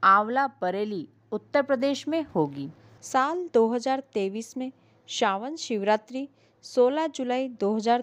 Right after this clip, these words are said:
तेईस को पड़ेगी। इस समय गुरुजी की कथा अलवर में चलेगी। तो दोस्तों, ये थी पूज्य गुरुजी की आगामी दिसंबर दो हज़ार तेईस तक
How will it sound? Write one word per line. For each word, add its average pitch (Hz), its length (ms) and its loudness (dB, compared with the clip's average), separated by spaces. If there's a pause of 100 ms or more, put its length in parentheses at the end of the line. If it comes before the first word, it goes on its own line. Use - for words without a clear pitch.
(120)
तेईस 175 320 -6
को - 140 -2
पड़ेगी। 233 540 -4 (540)
इस 339 200 -2
समय 311 320 0
गुरुजी 208 480 -4
की 285 140 -4
कथा 185 520 -2 (240)
अलवर 233 380 0
में 320 180 -6 (120)
चलेगी। 151 540 -2 (760)
तो 320 100 4
दोस्तों, 339 520 6
ये 202 360 -2
थी 302 260 -2 (220)
पूज्य 269 280 -2
गुरुजी 285 440 -2
की 311 220 -2 (180)
आगामी 220 500 2
दिसंबर 233 640 -2
दो 202 340 -2
हज़ार 247 280 4
तेईस 190 580 -4
तक 143 120 -6